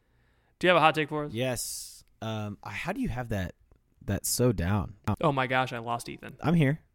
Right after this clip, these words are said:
Speaker 2: Hey, baby. My question was, how do you have the, the script for the Hot Take Time Machine so good? How do you do that?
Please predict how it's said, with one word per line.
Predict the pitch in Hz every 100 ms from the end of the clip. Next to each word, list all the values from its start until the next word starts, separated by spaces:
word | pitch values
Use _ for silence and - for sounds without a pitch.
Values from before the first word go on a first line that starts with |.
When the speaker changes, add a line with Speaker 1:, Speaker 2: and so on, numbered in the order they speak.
| _ _ _ _ _ -
Speaker 2:
Hey, | 156
baby. | 147 143 156 _ _ -
My | 127
question | 151 202 214 170
was, | 139 123 -
how | 131
do | 185
you | 190
have | 147 139 120
the, | 120 117 101 - _
the | 98
script | 104 - - 131 -
for | - 98
the | 87
Hot | 113
Take | - 98
Time | 104
Machine | 110 98 90 85 80 -
so | - 107
good? | 92 95 95 - 104
How | -
do | 113
you | 107 85 -
do | 82 107
that? | 87 73